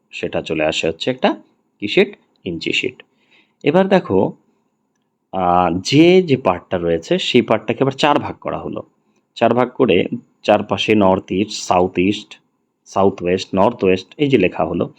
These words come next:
তাহলে একটা ডিগ্রি শিটকে এখানে কয় ভাগে ভাগ করা হলো? দুই ভাগে ভাগ করা হলো। তাহলে একটা ডিগ্রি শিটের একটা পার্ট দুই ভাগে ভাগ করা হলো, অর্থাৎ মাঝখানে দাগ দিয়ে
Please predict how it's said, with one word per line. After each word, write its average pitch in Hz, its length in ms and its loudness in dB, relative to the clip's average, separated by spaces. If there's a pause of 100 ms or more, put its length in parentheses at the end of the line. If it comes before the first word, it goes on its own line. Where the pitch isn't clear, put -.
(220)
তাহলে - 260 -4
একটা 117 160 -2
ডিগ্রি 113 380 2
শিটকে 143 320 2
এখানে 135 220 2
কয় 131 160 2
ভাগে 131 200 0
ভাগ 127 160 0
করা 127 200 0
হলো? 135 120 2
দুই 135 240 6
ভাগে 92 240 0
ভাগ 80 180 -6
করা - 240 -8
হলো। 87 180 -6 (1700)
তাহলে 104 140 0
একটা 104 200 -2
ডিগ্রি 107 340 2
শিটের 135 320 2
একটা 104 220 0
পার্ট 101 520 2 (400)
দুই 120 140 4
ভাগে 104 240 2
ভাগ 92 240 -2
করা 98 240 2
হলো, 90 220 4
অর্থাৎ - 560 -2
মাঝখানে 98 560 0
দাগ 98 340 -2
দিয়ে 151 360 -6